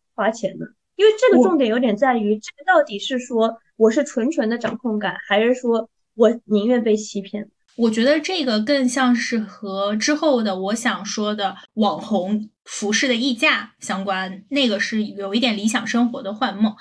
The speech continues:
Speaker 2: 但我们回到你刚才说的对C P打赏，其实也是对他人命运的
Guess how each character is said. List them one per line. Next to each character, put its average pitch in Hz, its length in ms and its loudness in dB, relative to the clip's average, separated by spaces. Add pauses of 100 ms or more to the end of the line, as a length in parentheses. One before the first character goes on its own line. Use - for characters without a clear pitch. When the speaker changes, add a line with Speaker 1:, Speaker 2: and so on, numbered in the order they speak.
(220)
Speaker 2:
但 302 160 0
我 240 60 2
们 208 160 -2
回 190 240 -6
到 240 380 0 (300)
你 208 200 -6
刚 233 160 0
才 240 140 0
说 240 180 -2
的 226 140 -2
对 254 160 0
C 285 160 -2
P 294 160 -6
打 190 120 -4
赏， 190 200 -12
其 254 180 -6
实 320 140 -4
也 233 120 -4
是 - 140 -6
对 262 160 0
他 233 200 -4
人 214 120 0
命 220 160 2
运 196 80 -8
的 202 80 -16